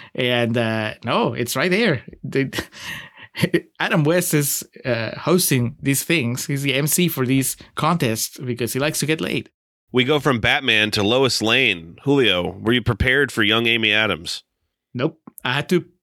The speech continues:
Speaker 1: bring up I M D B just to confirm that that was her.
Speaker 2: I believe this was her first movie, and she is fucking hilarious in this.
Speaker 1: She is just the first shot in a barrage of, uh,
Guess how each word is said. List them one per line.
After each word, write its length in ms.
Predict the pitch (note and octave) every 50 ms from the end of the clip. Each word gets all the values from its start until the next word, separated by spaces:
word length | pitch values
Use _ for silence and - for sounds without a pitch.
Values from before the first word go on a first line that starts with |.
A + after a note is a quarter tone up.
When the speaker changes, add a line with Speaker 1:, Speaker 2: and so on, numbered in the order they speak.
| _ -
Speaker 1:
bring 480 | - D#3+ B2+ A#2 A#2+ A2+ D3 D#3+ D#3+ D#3
up 160 | D#3 D3 D3+
I 80 | D3 D3
M 80 | D3
D 80 | C3 C3
B 220 | A#2 C#3+ D3 C3 A2+
just 240 | A2 - C3+ - -
to 40 | -
confirm 540 | D#3+ C3 - - D3 C#3 A#2+ G#2+ G#2+ A2 - -
that 100 | C3+ B2+
that 100 | C3 B2+
was 120 | C3+ C3
her. 220 | - B2+ A2+ - - - _ _ _ _ _ _ -
Speaker 2:
I 60 | G2+
believe 540 | F#2 F2+ G2 F2+ F#2+ A2+ C#3+ D3+ C3+ A#2 G2+
this 160 | F#2 F2 -
was 120 | G2 F#2 F2
her 100 | F2 D#2+
first 320 | - - F#2+ E2+ - -
movie, 340 | F#2 F2 E2+ C#2+ B1 F2 - _ - - - - _ - -
and 100 | F#2 -
she 160 | - C3+ B2+
is 120 | F#2+ -
fucking 460 | - - - - A#2+ A2+ - A#2+ G2+
hilarious 520 | F2+ F#2+ F2 E2+ E2+ D#2+ C#2 D2 D2+ - -
in 120 | E2 E2+
this. 280 | D#2+ D2 - - - - _ _ _ _ _ _ - -
Speaker 1:
She 240 | D#3+ - - - E3 A#2+ D#3+
is 180 | D#3+ - - -
just 300 | - E3 D#3+ - - -
the 80 | D3+
first 380 | - - - - F3+ E3+ E3 -
shot 420 | - - D#3 C#3+ C#3 C3+ C3 - -
in 160 | C3+ B2 A#2+
a 60 | A#2
barrage 800 | B2 B2 A2 C#3+ C#3 C3 B2+ B2+ B2+ B2+ A#2+ A#2 A2+ - - - - _ -
of, 300 | - B2+ A#2+ A2+ G#2 C3 A#2
uh, 220 | A2 G#2 A2